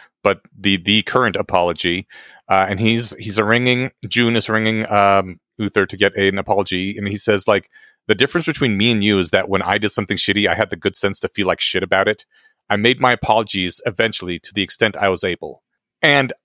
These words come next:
I, again, this, this raised my hackles because he felt like shit for no reason. Like, Maddie wasn't really upset about what he did. And then he made his apologies to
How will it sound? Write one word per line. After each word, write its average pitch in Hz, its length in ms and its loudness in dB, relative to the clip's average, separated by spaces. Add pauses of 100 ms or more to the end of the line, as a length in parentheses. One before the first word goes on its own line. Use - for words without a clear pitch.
(380)
I, 175 120 0
again, 190 540 0 (100)
this, 143 160 -4
this - 280 -4 (120)
raised 127 280 0
my 170 140 2
hackles 139 500 -2
because 123 500 0 (360)
he 131 160 -6
felt 180 240 0
like 202 140 0
shit 196 320 0 (360)
for 143 320 0
no 143 160 4
reason. 110 600 -4 (420)
Like, 120 180 2 (240)
Maddie 147 640 -2
wasn't 117 480 -2
really 110 240 0
upset 92 440 -2
about 104 320 0
what 104 180 -2
he - 160 -10
did. 147 360 -2 (460)
And 147 320 2 (160)
then 147 240 0
he 175 100 2
made 175 160 2
his 165 120 2
apologies 160 560 -2
to 147 260 -4